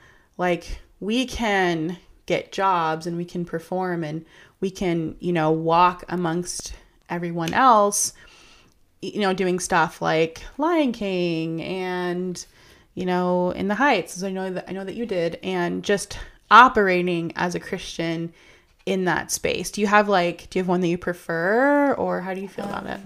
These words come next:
Speaker 2: well, when I first started having the call of, like, singing and doing arts for the Lord, I, that was one of my biggest struggles because I never wanted it to be performance for myself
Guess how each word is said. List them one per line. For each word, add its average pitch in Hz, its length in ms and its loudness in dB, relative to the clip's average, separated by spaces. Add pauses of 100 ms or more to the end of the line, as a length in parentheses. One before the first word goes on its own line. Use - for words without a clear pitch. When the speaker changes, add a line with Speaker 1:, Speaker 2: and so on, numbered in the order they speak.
Speaker 2:
well, 240 220 8
when 233 160 2
I 226 120 -4
first 254 360 -2
started 202 600 0 (600)
having 196 320 -6
the 185 80 -8
call 170 600 -2 (540)
of, 180 200 -14
like, 165 380 -14 (240)
singing 180 500 -10
and 170 140 -12
doing 170 480 -14 (640)
arts - 580 -8 (320)
for 185 140 -6
the 175 60 -2
Lord, 165 400 -8
I, 180 140 -16 (100)
that 175 120 -4
was 180 160 -4
one 185 120 -8
of 175 60 -8
my 170 140 -6
biggest 175 640 -8
struggles 170 460 -8
because - 300 -12
I 175 60 -8
never 185 320 -4
wanted 190 320 -4
it 180 160 -6
to - 100 -14
be 190 80 -14
performance 175 600 -10
for 180 100 -8
myself 175 640 -8